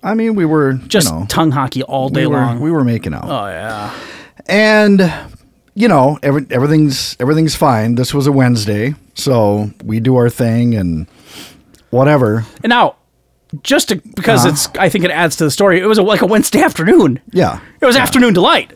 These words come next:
Speaker 2: essentially.
Speaker 1: Yeah, it
Speaker 2: Uh,
Speaker 1: was
Speaker 2: you know,
Speaker 1: like, yeah, it was around noon.
Speaker 2: it wasn't like
Speaker 1: Yeah.
Speaker 2: Wednesday at eight o'clock after a date, you were making out in the car.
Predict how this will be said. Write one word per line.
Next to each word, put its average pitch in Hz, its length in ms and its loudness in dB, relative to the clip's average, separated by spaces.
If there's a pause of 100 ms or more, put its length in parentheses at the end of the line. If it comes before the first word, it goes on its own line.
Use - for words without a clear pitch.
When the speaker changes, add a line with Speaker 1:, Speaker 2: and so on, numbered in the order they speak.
Speaker 2:
essentially. 147 540 0 (220)
Speaker 1:
Yeah, 110 220 0
it - 80 -6
Speaker 2:
Uh, - 100 2
Speaker 1:
was 131 120 0
Speaker 2:
you 135 100 4
know, 160 180 2
Speaker 1:
like, - 280 -12 (720)
yeah, 165 120 2
it 110 40 2
was 143 160 0
around 135 260 2
noon. 69 220 -6
Speaker 2:
it 269 100 4
wasn't 269 220 4
like 196 100 0
Speaker 1:
Yeah. 202 60 2
Speaker 2:
Wednesday 202 260 2
at 180 60 0
eight 180 120 0
o'clock 196 260 0
after 160 240 -2
a 135 60 0
date, 185 260 0
you 156 80 0
were 156 60 2
making 165 200 0
out 143 40 -4
in 117 60 -10
the 120 60 -8
car. 117 360 0